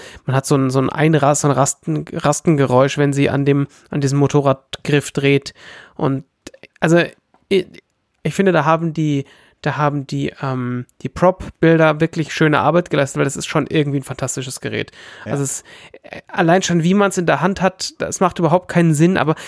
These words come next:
Speaker 1: natürlich macht das Gerät keinen Sinn, weil es gibt kein solches Gerät. Also wir haben keine Referenz dazu, weil es gibt einfach keine Geräte, die dafür da sind,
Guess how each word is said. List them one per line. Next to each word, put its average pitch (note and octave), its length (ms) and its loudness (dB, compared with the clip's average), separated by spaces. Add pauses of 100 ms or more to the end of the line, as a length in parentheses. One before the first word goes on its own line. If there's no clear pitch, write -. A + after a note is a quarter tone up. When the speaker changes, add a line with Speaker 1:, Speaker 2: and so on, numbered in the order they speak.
(120)
Speaker 1:
natürlich F#3+ 360 0
macht D#3 200 -2
das F3 120 -4
Gerät D#3+ 220 0
keinen D#3+ 200 0
Sinn, F3 160 2
weil D3+ 100 0
es - 120 -2
gibt - 180 -2
kein D3+ 240 0
solches C3 320 -2
Gerät. - 240 0
Also D3+ 200 0
wir D3+ 140 0
haben F#3+ 140 -2
keine E3+ 240 2
Referenz D3+ 460 2
dazu, - 300 -2
weil C3 140 2 (360)
es - 160 -2
gibt F#3 160 -2
einfach D#3+ 240 0
keine D#3+ 240 0
Geräte, D#3 340 0
die D#3+ 260 -8
dafür D#3 220 2
da C3+ 200 2
sind, D#3+ 260 2